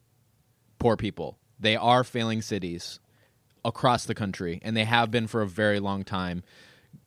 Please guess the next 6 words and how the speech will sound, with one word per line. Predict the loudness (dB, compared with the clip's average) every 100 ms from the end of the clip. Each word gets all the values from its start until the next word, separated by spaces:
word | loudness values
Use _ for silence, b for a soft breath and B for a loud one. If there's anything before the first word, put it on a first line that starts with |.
| _
turning | 0 2 4 2
their | 4 2
police | 2 0 2 2 -2 -6
into | -6 -2 0 2 0 2
militant | 4 4 2 -2
forces | 0 0 0 -2 -4 -6